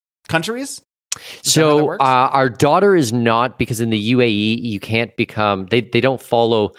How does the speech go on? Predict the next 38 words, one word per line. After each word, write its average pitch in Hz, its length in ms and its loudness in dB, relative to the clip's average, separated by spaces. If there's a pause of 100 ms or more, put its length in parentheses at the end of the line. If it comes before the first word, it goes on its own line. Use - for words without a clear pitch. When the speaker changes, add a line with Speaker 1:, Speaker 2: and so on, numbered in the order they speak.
(160)
Speaker 2:
citizenship 110 800 -2
by, 92 600 0 (200)
by 90 180 -2
the 85 120 -2
soil. 85 540 -2 (200)
Speaker 1:
Okay. 95 260 -10
Speaker 2:
You 98 100 2
have 101 320 -4
to 104 300 0
have 98 360 -6 (440)
not 131 200 0
even 175 160 0
just 110 160 -2
one 95 240 0
of 113 80 -2
the 104 80 0
parent, 92 280 -4
the 113 80 -2
father 113 460 -2
has 95 240 -4
to 87 100 -14
be 90 360 -2
the, 85 460 -4 (380)
uh, 85 200 -2
the 82 180 -2
Emirati 85 680 -2
for - 140 -8
the 80 80 -4
child 85 340 -4
to 82 80 -16
get 82 140 -4
citizenship - 640 -4
there. 78 180 -2
If 82 120 -6
the 90 60 -2
mother 92 360 0
is 85 200 -2
not, 78 360 -4